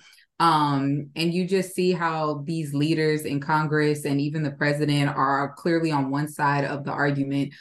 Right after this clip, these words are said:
So how can you believe that they're giving an unbiased opinion when it's clear as day in another topic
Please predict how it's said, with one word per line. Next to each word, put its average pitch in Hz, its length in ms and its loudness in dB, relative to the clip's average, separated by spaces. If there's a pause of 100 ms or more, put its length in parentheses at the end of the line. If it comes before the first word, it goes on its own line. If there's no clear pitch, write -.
(160)
So 170 300 2
how 170 260 6
can 175 320 2
you 170 140 2
believe 147 640 0 (420)
that 151 320 0
they're 156 200 0
giving 156 260 -2
an 139 180 -2
unbiased 143 560 -2
opinion 143 400 0
when 135 160 0
it's 131 160 -4
clear 156 240 0
as 139 140 0
day 139 260 2
in 135 80 -2
another 139 480 -2
topic 131 640 -2